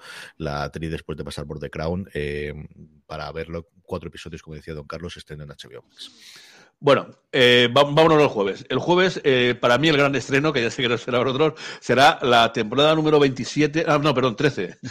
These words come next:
Speaker 2: <laughs> pero ya no sé cuál es, de N C I S en Los Ángeles. Falta N C I S en Alicante y en Torrellano. Los demás,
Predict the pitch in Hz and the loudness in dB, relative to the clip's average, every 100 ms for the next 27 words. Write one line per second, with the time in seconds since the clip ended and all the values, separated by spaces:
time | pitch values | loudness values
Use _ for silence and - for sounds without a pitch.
0 | - 120 - 123 156 - 147 - 135 - | -12 -12 -8 0 0 2 0 2 -2 0
1 | 160 147 160 127 131 147 - 190 - - | 0 0 -2 0 2 2 -2 -14 -14 -14
2 | 127 139 135 131 131 131 127 123 127 - | 2 6 6 6 6 6 4 2 -2 -14
3 | - - 160 165 147 180 190 - 151 131 | -14 2 4 4 4 4 2 2 2 2
4 | 127 139 151 120 104 151 156 180 175 143 | 4 2 2 2 -2 0 2 2 0 -2
5 | 160 151 127 120 156 160 180 185 190 139 | -4 -2 -2 2 0 0 0 -2 0 0
6 | 127 120 107 113 104 117 107 90 - - | 2 2 0 -4 -2 0 0 -4 -16 -20
7 | - - 120 120 123 151 170 - | -16 -8 0 2 4 4 2 0